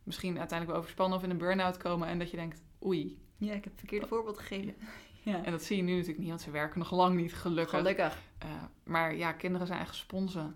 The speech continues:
Speaker 2: Klopt.
Speaker 1: En die, die zuigen dat allemaal zo erg op. En dat, ook al zijn ze drie en één,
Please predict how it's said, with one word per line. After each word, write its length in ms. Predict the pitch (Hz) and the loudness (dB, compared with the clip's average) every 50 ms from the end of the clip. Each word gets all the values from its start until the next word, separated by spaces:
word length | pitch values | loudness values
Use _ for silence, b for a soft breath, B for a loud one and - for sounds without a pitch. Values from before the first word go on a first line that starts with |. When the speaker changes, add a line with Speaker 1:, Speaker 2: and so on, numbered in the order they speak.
| - | -12
Speaker 2:
Klopt. 140 | - - 180 165 | -12 -10 -6 -4
Speaker 1:
En 80 | 165 165 | -4 -2
die, 220 | 160 165 160 160 | -2 -4 -4 -4
die 100 | 165 170 160 | -4 -4 -4
zuigen 360 | - 170 170 175 170 - 175 | -2 -2 -2 -2 -4 -6 -8
dat 120 | 170 165 | -8 -6
allemaal 200 | - 175 170 165 | -6 -4 -4 -4
zo 260 | 156 165 170 180 214 | -4 -2 0 2 2
erg 260 | 214 196 190 180 180 - | 2 2 0 0 -2 -2
op. 200 | - 196 - - | -4 -4 -4 -4
En 120 | 214 185 | -4 -2
dat, 300 | 170 170 165 - - - - - - | -2 -4 -4 -6 -10 -16 -20 -14 -6
ook 180 | - 180 175 - | -4 -4 -2 -2
al 120 | 165 165 | -4 -4
zijn 220 | 160 170 175 202 202 | -4 -2 -2 -2 -2
ze 160 | 202 175 160 | -2 -4 -4
drie 300 | 160 160 170 170 - - | -2 -2 2 2 2 0
en 100 | 160 147 | 0 -4
één, 380 | - 147 151 165 214 233 B | -4 -4 0 0 0 0 B